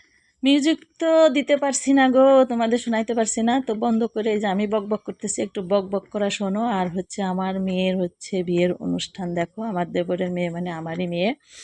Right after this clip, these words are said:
তো সা-, পাঁচজন হচ্ছে একসাথে বরে, এবার হচ্ছে পর্যায়ক্রমে একজন একজন করে বরা হচ্ছে। তো এ হচ্ছে চাচি, আমরা হচ্ছে চাচিরাই বেশি, কারণ ওর, আমাদের ছেলের হচ্ছে একটা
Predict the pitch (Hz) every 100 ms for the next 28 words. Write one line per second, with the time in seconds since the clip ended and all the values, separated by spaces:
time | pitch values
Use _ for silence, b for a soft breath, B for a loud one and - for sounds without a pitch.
0 | B B B - 185 196 202 220 196 196
1 | - 196 185 208 214 - 214 190 - 208
2 | 214 208 214 247 185 175 190 - 190 175
3 | 175 180 190 190 202 208 - B B -
4 | 175 165 190 185 175 180 - 190 185 180
5 | 180 175 165 - - 226 - 196 190 185
6 | 190 208 208 202 - 202 196 190 - 214
7 | 254 269 185 190 190 - 208 208 190 214
8 | 208 220 208 190 - 247 - 180 190 190
9 | 190 196 196 _ B B B B 170 180
10 | 180 196 - 214 202 220 214 - 233 220
11 | 202 196 - 202